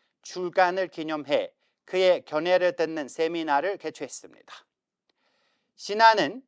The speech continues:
티베트가 이웃 제국들의 지정학적 야망의 중심이 된 과정을 논의했습니다. 이 강연회는 티베트 국회의원들, 재정부와 정보 및 국제관계부 사무차관들,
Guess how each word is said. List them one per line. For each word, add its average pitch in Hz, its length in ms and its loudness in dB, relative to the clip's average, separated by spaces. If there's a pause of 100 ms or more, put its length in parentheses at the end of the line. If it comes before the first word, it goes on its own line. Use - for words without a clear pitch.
(100)
티베트가 180 840 0
이웃 175 440 -2
제국들의 151 760 -2 (360)
지정학적 180 960 -4
야망의 165 480 0
중심이 156 500 -12
된 131 300 -10 (100)
과정을 156 720 -4 (100)
논의했습니다. 110 760 -16 (1120)
이 208 260 -2
강연회는 180 840 -2 (320)
티베트 190 440 2
국회의원들, 160 1160 -4 (280)
재정부와 165 880 2 (540)
정보 170 440 2
및 190 200 -4
국제관계부 170 880 -4
사무차관들, 156 960 -4